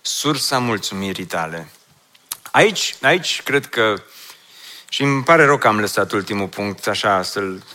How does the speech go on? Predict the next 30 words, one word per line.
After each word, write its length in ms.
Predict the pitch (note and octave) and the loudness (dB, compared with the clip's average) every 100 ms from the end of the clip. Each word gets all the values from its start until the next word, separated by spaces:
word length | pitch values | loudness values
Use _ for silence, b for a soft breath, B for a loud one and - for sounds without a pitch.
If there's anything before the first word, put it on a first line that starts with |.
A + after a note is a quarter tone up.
| - | -14
fușeresc 560 | - A#2 A2+ G#2+ G#2 - | -6 -2 2 2 0 -4
cumva 200 | G2+ F#2+ | -2 2
la 100 | F#2+ | 2
urmă, 340 | G2+ G2+ G2 | 0 -2 -2
dar 320 | F#2+ F#2+ G2 | 0 0 0
că 100 | - | -2
ăsta 160 | A#2+ B2 | -2 -2
e 80 | A2 | -4
și 380 | - - - | -6 -6 -6
cel 160 | A#2+ A2+ | -4 -2
mai 100 | A2 | -2
important, 460 | G2 A2 G2+ A2 G2 | -2 -4 -2 -2 -2
de 60 | |
fapt. 360 | E2+ E2 - - _ B B B B B B B B _ _ - B B B B B - | -8 -10 -12 -20 _ B B B B B B B B _ _ -8 B B B B B 0
Dar... 300 | A#2+ B2 A#2+ A#2+ A#2 A2+ A2+ | 4 6 4 4 4 4 2
Uh, 60 | A2+ B B B - | -4 B B B -10
<clears throat> 140 | D3+ C3+ B2 G#2 - _ _ _ _ - B B - | -8 -6 -8 -10 -20 _ _ _ _ -16 B B -6
noi 160 | D3 | -4
credem 320 | C3+ F#3 E3 D3 | 0 0 0 0
că 100 | B2+ | -4
sursa 480 | - D3+ - A#2 | -4 -4 -2 -2
fericirii 600 | G#2 - A#2+ G#2+ - B2+ A2 | -2 -2 -2 -2 -6 -4 -4
și 140 | - | -2
a 40 | |
mulțumirii 840 | G#2 G#2 G2 - A2+ G#2+ G2+ G2+ A2 _ - | -2 -2 -4 -4 -4 -4 -6 -8 -14 _ -8
este 220 | G#2+ - | -8 -6
întotdeauna 500 | G2 A#2 G#2+ G#2 G2+ | -6 -2 0 0 0
undeva 340 | G2 F#2+ G2 | -4 -2 -2
în 100 | G2 - | -2 -6
exterior. 800 | A2+ - - F#2+ F#2 D2+ - | -6 -6 -6 -6 -4 -4 -6